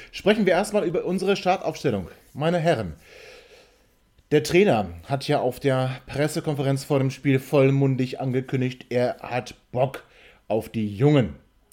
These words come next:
auf die jungen Wilden, auf die neuen Spieler, die sich jetzt entwickeln sollen bei uns.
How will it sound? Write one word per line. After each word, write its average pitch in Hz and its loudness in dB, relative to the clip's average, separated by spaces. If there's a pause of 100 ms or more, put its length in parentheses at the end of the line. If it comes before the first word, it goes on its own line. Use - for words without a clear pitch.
auf 92 -12
die 101 -8
jungen 120 -2
Wilden, 151 2
auf 107 -8
die 127 -10
neuen 135 -6
Spieler, 139 -2 (340)
die 123 -6
sich 113 -12
jetzt 135 -4
entwickeln 143 -4
sollen 139 -2
bei 135 0
uns. 127 -4